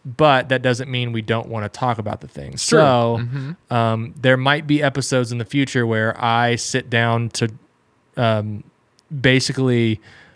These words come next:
Speaker 1: um, record myself telling Will
Speaker 2: <laughs>
Speaker 1: why he should like a thing. Um, it's, it's
Speaker 2: Yeah.
Speaker 1: more, you know,
Speaker 2: Yeah.
Speaker 1: it, it's, it's more of a kind of a, we'll, we'll probably be one-sided.
Speaker 2: Sure.
Speaker 1: Um,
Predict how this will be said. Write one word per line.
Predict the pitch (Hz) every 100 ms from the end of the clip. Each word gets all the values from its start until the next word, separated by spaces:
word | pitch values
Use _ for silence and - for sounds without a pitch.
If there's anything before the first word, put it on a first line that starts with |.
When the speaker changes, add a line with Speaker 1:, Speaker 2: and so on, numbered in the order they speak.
| _ _ -
Speaker 1:
um, | 120 107 107 107 - _ _ _ _ -
record | 143 139 170 170
myself | 147 135 - 131 123 117 - _
telling | - 135 131 127 123
Will | 120 123 120 113 110
Speaker 2:
<laughs> | 113 - 123 117
Speaker 1:
why | 117 120 120
he | 110 120
should | - 117 113
like | 110 110
a | 107
thing. | - 104 98 104 - _ - - _ -
Um, | 120 110 110 -
it's, | 131 117
it's | 151 131 127
Speaker 2:
Yeah. | 120 160
Speaker 1:
more, | 160 151 151 - -
you | 139
know, | 127
Speaker 2:
Yeah. | 131 139 139
Speaker 1:
it, | -
it's, | 147 - -
it's | 175 160 135
more | 147 165
of | 151
a | 131
kind | 156 139
of |
a, | 127 131 - - - _
we'll, | 160 160
we'll | 165 175
probably | 185 190 165 147 139
be | 135
one-sided. | 127 127 123 120 120 113 110 107 - -
Speaker 2:
Sure. | - 127 85 _
Speaker 1:
Um, | 123 113 110 107 107